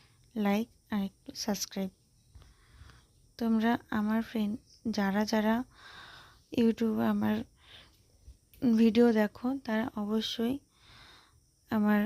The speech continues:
YouTube-টাকে যাতে এগিয়ে নিয়ে যেতে পারি, সেইভাবে একটু আমার পাশে থাকবে, আমাকে সাহায্য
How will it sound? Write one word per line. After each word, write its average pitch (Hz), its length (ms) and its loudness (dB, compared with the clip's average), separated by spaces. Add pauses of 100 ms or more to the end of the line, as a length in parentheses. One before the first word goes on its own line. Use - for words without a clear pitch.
(180)
YouTube-টাকে 226 720 -2
যাতে 208 360 -4 (300)
এগিয়ে 220 280 -6
নিয়ে 220 140 0
যেতে 214 220 -2
পারি, 214 240 0
সেইভাবে 208 500 -2
একটু - 240 -10
আমার 208 240 -2
পাশে 196 340 -8
থাকবে, 202 420 -10
আমাকে 196 280 -6
সাহায্য 190 420 -6